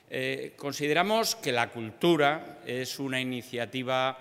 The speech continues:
eh, la cultura es, desde luego, un lujo que tenemos que preservar, que tenemos que cultivar, que tenemos que mimar,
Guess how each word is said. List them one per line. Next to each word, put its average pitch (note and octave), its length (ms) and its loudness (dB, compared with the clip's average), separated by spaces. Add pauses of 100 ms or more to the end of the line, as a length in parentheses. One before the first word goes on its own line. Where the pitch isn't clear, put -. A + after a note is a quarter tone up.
(480)
eh, A2 520 -8
la G#2 160 -10
cultura C3 760 0
es, B2 200 -6
desde B2 200 -4
luego, B2+ 400 2
un C3+ 220 0
lujo C3+ 340 0
que A2+ 120 -4
tenemos B2+ 380 -4
que B2 220 0
preservar, A#2+ 840 2
que A2+ 100 -4
tenemos B2 460 -6
que A#2+ 120 -6
cultivar, A#2 600 -2
que A2+ 100 -6
tenemos B2+ 400 -6
que A#2+ 140 -4
mimar, C3+ 420 -2